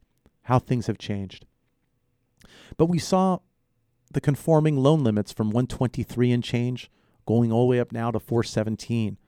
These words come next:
So that has changed too. We have housing prices that are higher than they were before, but interest rates are lower. So can you imagine if we actually had the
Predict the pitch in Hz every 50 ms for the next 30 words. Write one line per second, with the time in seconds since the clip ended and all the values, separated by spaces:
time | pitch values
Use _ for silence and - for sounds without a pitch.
0 | _ _ _ _ - - 123 139 143 139 139 110 - - - 123 120 110 - -
1 | 131 127 113 101 - _ _ _ _ _ _ _ _ _ _ _ - 143 147 143
2 | 135 120 131 156 170 180 151 156 131 120 120 110 - _ _ _ _ _ - -
3 | 127 123 110 - 131 123 127 143 143 147 143 117 131 151 170 170 135 113 104 107
4 | 107 113 113 113 113 117 117 113 120 107 - - 156 151 131 104 - _ _ _
5 | _ _ _ _ _ _ _ _ _ - 170 175 196 202 190 - 151 - - 131
6 | 127 - - 147 143 147 151 156 165 151 - - - _ _ _ _ _ _ _
7 | _ _ _ _ _ _ _ _ _ - - 147 - - 202 220 240 262 247 180
8 | 143 135 135 135 143 131 - 143 143 135 - - 127 120 120 123 127 113 - -
9 | 123 127 120 110 92 113 120 120 120 120 120 120 - _ _ _ _ _ _ _
10 | _ - 117 110 107